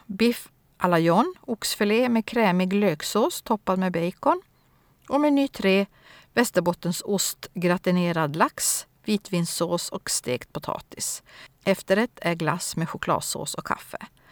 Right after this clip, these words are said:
Anmälan med menyval till Marianne på noll sju noll,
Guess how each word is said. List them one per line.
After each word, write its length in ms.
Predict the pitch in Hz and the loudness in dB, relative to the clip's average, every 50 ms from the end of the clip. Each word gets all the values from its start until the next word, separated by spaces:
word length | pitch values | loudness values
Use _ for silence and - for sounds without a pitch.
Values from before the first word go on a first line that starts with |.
| - - - - - - - - | -20 -18 -16 -16 -16 -18 -6 4
Anmälan 580 | - 262 254 254 262 269 285 311 349 349 330 - | 4 6 6 8 6 6 6 6 4 2 0 2
med 440 | - 190 185 190 202 240 294 285 - - | 4 4 6 6 6 4 2 2 0 2
menyval 720 | 202 208 214 214 214 214 196 165 165 170 175 208 294 359 - - _ - _ _ | 6 6 8 8 8 6 6 4 4 6 6 6 6 4 0 -4 _ -20 _ _
till 260 | - 185 180 180 - | -2 0 0 2 2
Marianne 480 | 165 170 165 165 156 165 226 349 359 294 - | 2 2 2 4 4 4 2 2 0 -6 -4
på 240 | - 185 170 147 - | 0 2 2 2 2
noll 260 | - 160 165 196 247 | 0 0 2 0 0
sju 160 | - - 294 277 | 0 0 2 4
noll, 280 | 269 247 247 269 330 | 4 6 4 4 2